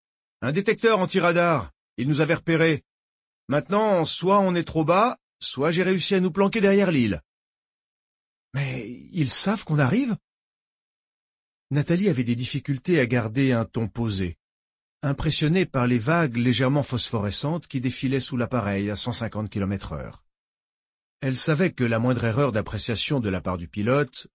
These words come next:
enverrait le train d'atterrissage heurter les gerbes d'écume, dont quelques centimètres seulement le séparaient. Elle lutta contre une violente envie de lever les pieds au-dessus du plancher. «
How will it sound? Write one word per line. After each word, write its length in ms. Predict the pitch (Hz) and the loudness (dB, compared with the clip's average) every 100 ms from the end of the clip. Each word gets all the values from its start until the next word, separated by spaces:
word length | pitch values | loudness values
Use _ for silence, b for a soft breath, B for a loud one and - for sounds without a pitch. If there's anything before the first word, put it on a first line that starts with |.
| - | -4
enverrait 460 | 139 127 139 139 | -2 2 2 2
le 140 | 139 120 | 0 0
train 220 | - 135 | -2 -2
d'atterrissage 580 | 113 117 120 - 165 127 | 0 0 -2 -2 0 0
heurter 320 | 127 - 143 | -2 -2 0
les 140 | 127 | 0
gerbes 320 | 104 127 120 101 | 2 0 0 -2
d'écume, 480 | 113 - 101 90 - _ _ _ _ | -4 -2 -2 -2 -8 _ _ _ _
dont 260 | 139 139 123 | -2 0 0
quelques 380 | - 170 156 135 | 0 -2 0 -2
centimètres 600 | 131 123 120 113 - 101 | -2 -2 0 -2 -2 -6
seulement 400 | - 143 107 82 | -2 0 0 -2
le 80 | 82 | -4
séparaient. 520 | - 80 82 76 65 _ _ _ _ _ _ _ _ _ _ _ _ _ | -6 -6 -8 -10 -16 _ _ _ _ _ _ _ _ _ _ _ _ _
Elle 180 | 135 127 | 0 2
lutta 500 | 143 156 - 147 143 | 2 -2 2 2 2
contre 340 | - 123 120 131 | 0 -2 0 0
une 100 | 123 | 2
violente 400 | 117 165 156 147 | 2 2 2 2
envie 340 | 139 123 160 | 2 2 -2
de 140 | 143 | 2
lever 300 | 139 139 131 | 4 4 4
les 160 | 127 120 | 2 2
pieds 320 | - 92 76 _ | -4 -8 -8 _
au-dessus 360 | 117 98 - | -8 -6 -6
du 80 | 87 | -8
plancher. « 480 | 80 78 - - | -8 -8 -8 -10